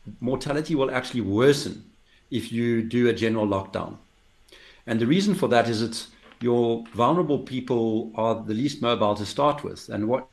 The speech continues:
what you actually want is to get to herd immunity without including them in the exposed community. And by dropping everybody's mobility, what you do is you flatten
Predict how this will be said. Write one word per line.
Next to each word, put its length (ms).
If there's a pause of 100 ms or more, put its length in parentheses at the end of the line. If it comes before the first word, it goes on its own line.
(100)
what 240
you 80
actually 280
want 300
is 220
to 280
get 260
to 120
herd 200
immunity 580 (360)
without 440
including 440
them 460
in 220
the 120
exposed 640
community. 520 (680)
And 320
by 440
dropping 680 (240)
everybody's 640
mobility, 640
what 280
you 60
do 260
is 160
you 80
flatten 760